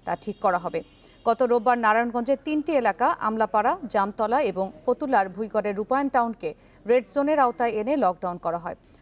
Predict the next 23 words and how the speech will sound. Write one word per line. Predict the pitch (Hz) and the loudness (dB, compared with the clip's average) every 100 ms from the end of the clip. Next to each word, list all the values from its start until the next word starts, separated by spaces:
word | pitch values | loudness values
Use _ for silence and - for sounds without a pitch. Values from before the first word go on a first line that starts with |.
| - | -4
তবে | 240 | 0
জেলা | 233 247 247 | 2 2 2
প্রশাসক | 262 - 254 | -2 -10 -6
বলছেন, | 247 233 247 - 359 | -4 -4 -4 -6 -6
স্বাস্থ্য | - 220 - | -4 -4 -4
অধিদপ্তরের | 202 208 202 - 208 | -6 -2 -4 -2 -4
নির্দেশনা | 202 190 190 208 | -4 -8 -8 -8
অনুযায়ী | 196 202 254 302 - _ - | -8 -2 0 0 -6 _ -6
পনেরো | 294 285 | 0 0
থেকে | 269 277 262 | 0 -2 -2
বিশ | 247 233 | -4 -4
দিনের | 254 240 | -4 -2
জন্য | 220 285 302 | -2 -2 -2
তারা | - 214 202 | 0 2 2
রূপগঞ্জের | 214 202 226 208 202 | -2 -2 -2 0 -2
রেড | 185 208 - | -2 -4 -2
জোন | 269 | 0
এলাকায় | 294 262 220 180 175 - - | 0 0 0 -2 -2 -20 -6
লকডাউন | 220 208 190 185 | -2 0 0 -4
করবেন। | 185 175 175 196 | -2 -4 -4 -8
সেখানকার | - - 233 208 214 | -6 -4 -4 -4 -2
কার্যকারিতা | 220 202 220 208 202 | -2 -2 -2 -2 -2
দেখেই | 202 214 - 339 | -4 -4 -4 -6